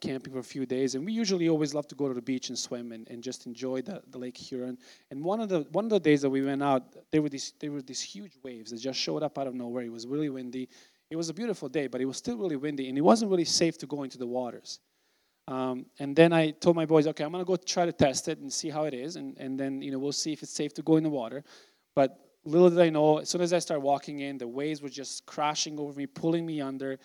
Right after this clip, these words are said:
and I just couldn't, I personally <laughs> wasn't feeling too ambitious to stay in waters. So I told the boys, "You know what, boys, we're just gonna stay on the beach. We're gonna go do some fun. We're gonna, we're not even gonna go there." And in a few minutes, or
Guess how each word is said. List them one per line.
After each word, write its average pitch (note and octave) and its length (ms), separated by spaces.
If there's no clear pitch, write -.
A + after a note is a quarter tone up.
and C#3 100
I D#3 60
just C#3+ 260
couldn't, C3+ 460
I D3+ 100
personally D3+ 720
<laughs> - 40
wasn't D3 420
feeling D#3+ 440
too A#3 140
ambitious E3+ 500
to D3+ 80
stay F3 320
in D#3 140
waters. C3+ 400
So D#3 120
I C#3+ 60
told F3 220
the D3+ 80
boys, C#3 240
"You C#3 80
know D3 80
what, D3 320
boys, C#3+ 260
we're E3 60
just E3 160
gonna D3 160
stay - 160
on C3+ 80
the B2+ 80
beach. E3 280
We're D3 60
gonna C3 160
go C3+ 140
do B2 140
some - 200
fun. C3+ 300
We're B2+ 160
gonna, B2 120
we're G#3 80
not G3 140
even E3+ 120
gonna D3 220
go C#3+ 180
there." A#2 240
And G3+ 80
in G#3 80
a - 20
few A#3 200
minutes, A3 380
or E3 260